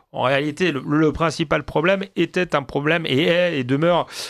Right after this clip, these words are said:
un problème, euh, d'immigration, euh, massive. Parce qu'en réalité, ce que je, je, je dis, moi, c'est que moi, j'ai, j'ai,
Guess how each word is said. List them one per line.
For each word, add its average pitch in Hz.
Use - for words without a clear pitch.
un 156
problème, 160
euh, 139
d'immigration, 151
euh, 147
massive. 170
Parce 135
qu'en 151
réalité, 175
ce -
que 135
je, 120
je, 127
je 131
dis, 139
moi, 165
c'est -
que -
moi, 135
j'ai, 120
j'ai, 123